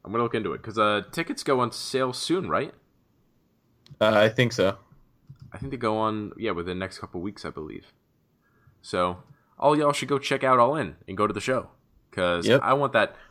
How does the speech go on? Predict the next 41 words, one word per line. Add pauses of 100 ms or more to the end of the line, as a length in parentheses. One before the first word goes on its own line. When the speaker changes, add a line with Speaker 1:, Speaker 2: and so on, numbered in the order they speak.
Speaker 1:
I
want
that
to
sell
out
so
hard, (320)
just
so
that
we
can
fucking
rub
it
in
the
faces
of
all,
like,
the
old (400)
wrestling
guard
people
who
just
are
like,
"Oh,
it's
never
gonna
happen.
That
shit's
never
gonna
happen."